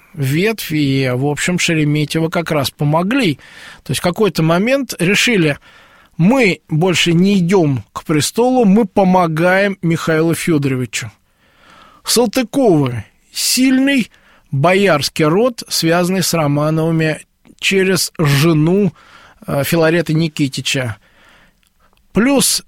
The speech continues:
рядом находятся черкасские,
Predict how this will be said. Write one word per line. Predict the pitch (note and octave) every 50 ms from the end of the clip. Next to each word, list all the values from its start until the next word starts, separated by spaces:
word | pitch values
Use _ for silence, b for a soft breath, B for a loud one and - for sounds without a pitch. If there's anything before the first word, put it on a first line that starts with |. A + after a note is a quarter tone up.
| _ -
рядом | C#3 C#3+ D3+ F3+ A3 A3+ G#3+ F#3+ E3 D3+ C#3+ C3+ -
находятся | - D3 E3 D#3+ - - G3 F#3 D#3+ D3 C#3 - - D3+ C3
черкасские, | - - G3+ A3 G3+ - - - C4+ B3 F#3+ E3+ - - - D3+ C3+ A#2+ G#2+ A2